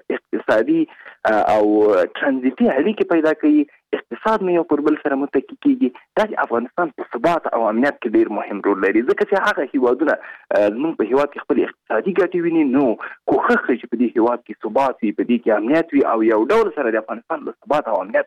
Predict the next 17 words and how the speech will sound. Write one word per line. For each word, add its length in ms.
سره 160
مرسته 240
وکړي. 240
او 100
دا 160
زموږ 240
لپاره 340
ډېره 220
مهمه 300
ده، 60
ځکه 180
چې 60
کله 140
موږ 140
د 20
هغوی، 340
ا، 40